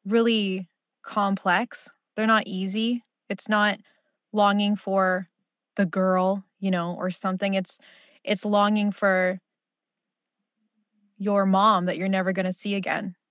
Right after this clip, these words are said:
or that you don't know if you're gonna see again, for example. Um, so I think that there isn't, I agree with Natalie that there isn't a visual thread that you could just pull apart. I recently watched a film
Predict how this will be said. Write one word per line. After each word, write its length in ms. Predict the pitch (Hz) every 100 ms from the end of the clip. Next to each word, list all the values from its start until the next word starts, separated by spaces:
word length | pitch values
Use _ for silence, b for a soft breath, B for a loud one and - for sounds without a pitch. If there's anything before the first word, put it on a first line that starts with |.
| _ _ _ _ _ _ _ _
or 100 | 196
that 120 | 185 170
you 120 | 196
don't 200 | 185 196
know 100 | 240
if 120 | 277
you're 60 | 202
gonna 140 | 185
see 140 | -
again, 380 | 165 160 - 196 _ _ _
for 160 | 190
example. 580 | 170 165 160 170 - 202 - b b b b _ -
Um, 520 | 202 190 180 180 180 - _ _ _ _ _ _ _ _ _ _ _
so 380 | - 277 254 240 - _ _ _ _ _ _ _ _ _ _ _ _ -
I 100 | 233
think 260 | 220 277 254
that 220 | 254 240
there 120 | 226
isn't, 540 | - 214 226 214 - -
I 80 | 214
agree 220 | 196 214
with 120 | 220
Natalie 300 | 196 185 220
that 100 | 220
there 80 | 202
isn't 360 | - 220 262 277
a 100 | 208
visual 560 | 175 185 190 208 190
thread 480 | 180 - 170 180 220 - _ _ _
that 100 | 185
you 160 | 185 196
could 120 | 196
just 200 | 185 -
pull 160 | - 185
apart. 340 | 180 175 185
I 120 | 208
recently 420 | 214 254 277 226 220
watched 400 | 196 190 - 180
a 40 |
film 500 | - 180 185 180